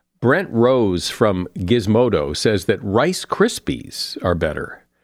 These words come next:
They suck up liquid faster and more aggressively than uncooked rice. He suggests you grab a fresh box,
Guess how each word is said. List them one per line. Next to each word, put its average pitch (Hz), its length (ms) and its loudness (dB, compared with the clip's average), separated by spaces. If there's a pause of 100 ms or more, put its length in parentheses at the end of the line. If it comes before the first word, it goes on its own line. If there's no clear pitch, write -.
(320)
They 110 260 2
suck - 440 -2
up 160 200 -2
liquid 110 460 0
faster 135 760 -2
and 101 240 0
more 117 220 4
aggressively 95 680 2
than 110 240 0
uncooked 101 580 0
rice. 135 520 -2 (580)
He 147 140 4
suggests 139 480 2
you 117 100 4
grab 98 240 2
a 80 80 2
fresh - 440 0
box, 101 580 0